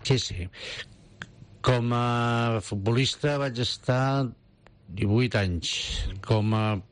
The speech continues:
professional de, d'entrenador, vint-i-cinc. I ara,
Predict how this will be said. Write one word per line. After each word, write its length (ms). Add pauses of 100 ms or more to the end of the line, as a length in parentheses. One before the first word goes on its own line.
(200)
professional 880
de, 160 (560)
d'entrenador, 680
vint-i-cinc. 760 (920)
I 280
ara, 300